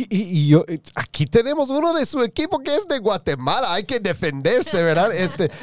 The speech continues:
Speaker 1: no, pero de verdad, Oscar, para ti, algunos van a decir, "Estabas sirviendo a ocho horas en tu mismo país y todo,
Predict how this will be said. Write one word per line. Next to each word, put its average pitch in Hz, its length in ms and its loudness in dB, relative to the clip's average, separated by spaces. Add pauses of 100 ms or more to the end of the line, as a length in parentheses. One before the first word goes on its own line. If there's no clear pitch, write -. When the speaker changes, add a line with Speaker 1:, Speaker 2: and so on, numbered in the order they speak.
Speaker 1:
no, 277 180 4
pero 185 360 2
de 175 180 6
verdad, 185 340 2
Oscar, 214 380 0
para 156 240 2
ti, 220 300 0
algunos 160 360 4
van 175 160 2
a 165 60 2
decir, 160 380 2
"Estabas 143 420 6
sirviendo 208 540 6
a 151 100 4
ocho 131 320 0
horas 143 400 6
en 117 220 -4
tu - 120 -6
mismo 123 380 2
país 120 500 2
y 127 60 -2
todo, 139 300 4